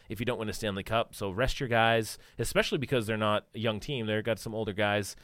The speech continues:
I think they come close. I think they probably finish with, like, one twenty-six, one twenty-seven points.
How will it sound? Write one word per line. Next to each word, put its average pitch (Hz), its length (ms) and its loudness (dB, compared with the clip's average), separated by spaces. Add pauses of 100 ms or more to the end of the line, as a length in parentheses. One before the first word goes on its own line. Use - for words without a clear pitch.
(220)
I 120 80 0
think 143 200 2
they 131 100 2
come 127 180 0
close. 120 320 2
I 113 60 -2
think 107 160 -4
they 107 80 0
probably 110 260 2
finish 107 240 0
with, 98 80 -4
like, 92 140 2
one 95 200 -6
twenty-six, 95 540 -4
one 90 120 -6
twenty-seven 82 440 -6
points. 82 380 -12